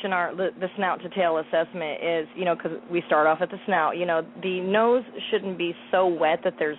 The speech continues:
discharge coming out, but then it also shouldn't be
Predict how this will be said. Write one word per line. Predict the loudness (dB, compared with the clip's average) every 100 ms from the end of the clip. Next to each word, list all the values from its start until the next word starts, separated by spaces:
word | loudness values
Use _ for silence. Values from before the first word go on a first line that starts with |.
| -4
discharge | -6 -4 -2 2 2 0
coming | -2 0 2
out, | 4 2 0 -14 -16 -16 -14 -6
but | 0
then | 2
it | 2 2
also | 2 2 2 0
shouldn't | 0 -2 -2
be | 0 -2